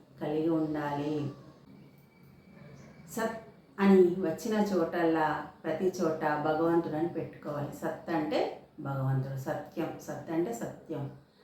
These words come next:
సత్యం అంటే భగవంతుడు. భగవంతుని ఎలా చేరుకోవాలి? మరి ఎలా సాధన చేయాలి? ఎంతో స్వాధ్యాయం చేయాలి, ఎన్ని విషయాలు తెలుసుకోవాలి.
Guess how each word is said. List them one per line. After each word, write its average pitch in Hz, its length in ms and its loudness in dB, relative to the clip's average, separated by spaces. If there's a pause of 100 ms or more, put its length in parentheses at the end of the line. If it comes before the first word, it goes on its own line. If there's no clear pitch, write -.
(180)
సత్యం 214 480 4
అంటే 180 260 8
భగవంతుడు. 156 720 2 (800)
భగవంతుని 254 560 6
ఎలా 220 400 8
చేరుకోవాలి? 170 1000 2
మరి 156 440 -4 (260)
ఎలా 180 540 8 (160)
సాధన 170 420 2 (120)
చేయాలి? 147 680 -2 (260)
ఎంతో 233 480 4
స్వాధ్యాయం 180 600 4
చేయాలి, 156 840 0
ఎన్ని 156 240 2
విషయాలు 180 580 0 (640)
తెలుసుకోవాలి. 143 1080 -6